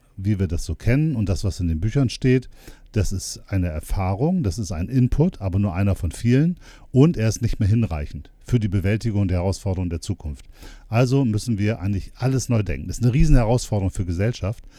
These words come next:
weil, ähm, erstmal verunsichert es total, äh,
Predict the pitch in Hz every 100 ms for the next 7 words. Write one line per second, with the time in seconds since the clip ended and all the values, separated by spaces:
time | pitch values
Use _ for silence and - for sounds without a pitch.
0 | - - - 101 98 101 123 101 92 95
1 | 113 110 120 101 120 139 135 127 143 135
2 | 160 - - 120 - 104 123 180 _ -
3 | - - - - 107 107